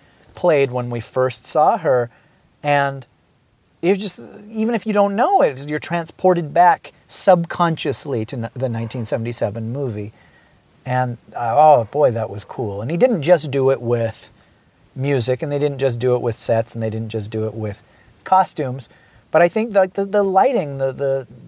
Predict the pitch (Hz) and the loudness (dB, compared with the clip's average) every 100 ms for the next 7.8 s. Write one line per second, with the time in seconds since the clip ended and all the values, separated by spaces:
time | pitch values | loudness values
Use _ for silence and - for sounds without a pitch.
0 | - - - - - 185 190 180 160 156 | -20 -20 -18 -12 -2 0 2 4 6 4
1 | - _ _ _ _ _ _ _ 143 135 | 2 _ _ _ _ _ _ _ -10 -6
2 | 147 262 233 104 64 - - _ _ _ | -4 -4 -6 -8 -12 -16 -20 _ _ _
3 | - 160 151 208 240 151 131 143 139 135 | -6 -4 0 0 2 2 2 -2 -2 -2
4 | - 139 170 143 - 156 185 220 175 139 | -2 -2 -2 -4 0 4 4 4 2 0
5 | 147 170 175 220 208 170 151 - - - | 0 2 2 0 -2 -4 -8 -6 -8 -8
6 | - 143 147 143 - 139 127 123 120 127 | -10 -4 -4 -4 -6 -2 -2 -2 -2 -2
7 | 117 - - 214 180 104 85 | -2 -8 0 2 2 0 -4